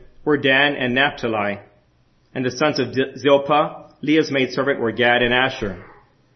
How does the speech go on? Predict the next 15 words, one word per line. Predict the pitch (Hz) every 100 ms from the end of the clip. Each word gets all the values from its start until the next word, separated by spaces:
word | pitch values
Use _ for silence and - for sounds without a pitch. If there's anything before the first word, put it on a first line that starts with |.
| _ _ _
These | 127 160 160
were | 156
the | 135
sons | - 135 135
of | 139
Jacob | - 139 135 127
who | 135
were | 127
born | 123 131 143
to | 127
him | 117 117
in, | 123 120 - _ _ _ _ _ _ _ _ _ _ _ _ _ _ _ _ -
in | 131
Padan | 123 131 123 123
Aram. | 131 113 101